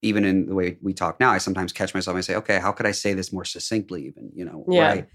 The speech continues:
Speaker 1: tell a longer story than I, than in the way that I would like to. But I think that, you know, I'm not gonna lie, working in the entertainment business was immensely stressful, and I worked at a, the highest level.
Speaker 2: Mm-hmm.
Speaker 1: And it was a practice that I started to draw on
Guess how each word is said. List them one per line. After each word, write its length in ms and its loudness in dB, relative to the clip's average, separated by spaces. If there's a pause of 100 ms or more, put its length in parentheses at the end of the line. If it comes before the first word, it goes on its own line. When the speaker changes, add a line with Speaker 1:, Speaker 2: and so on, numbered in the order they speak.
(120)
Speaker 1:
tell 180 6
a 20 6
longer 300 8
story 280 6
than 120 2
I, 260 0
than 280 2
in 180 2
the 80 6
way 120 6
that 120 4
I 40 2
would 100 2
like 220 6
to. 220 0 (480)
But 360 4 (800)
I 40 2
think 280 4
that, 320 4 (100)
you 80 -10
know, 60 -6
I'm 60 -4
not 140 0
gonna 140 4
lie, 140 4
working 380 2
in 140 4
the 40 0
entertainment 420 0
business 280 -6
was 180 -6
immensely 500 2
stressful, 540 -4
and 80 -2
I 60 0
worked 240 -2
at 80 0
a, 100 -2 (140)
the 80 -2
highest 420 0
level. 400 -4 (100)
Speaker 2:
Mm-hmm. 480 6
Speaker 1:
And 640 4 (340)
it 100 4
was 120 2
a 60 0
practice 540 2
that 200 2
I 160 4
started 520 2
to 140 0
draw 380 2
on 440 -4